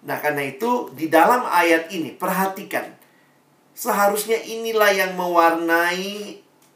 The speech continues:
perannya seorang gembala.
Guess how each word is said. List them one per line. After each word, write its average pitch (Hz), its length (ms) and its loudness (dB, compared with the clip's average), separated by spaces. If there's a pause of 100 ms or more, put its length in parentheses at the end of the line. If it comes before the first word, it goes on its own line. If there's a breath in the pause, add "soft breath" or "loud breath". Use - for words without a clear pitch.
perannya 165 1040 0
seorang 143 880 -2 (160)
gembala. 123 560 -8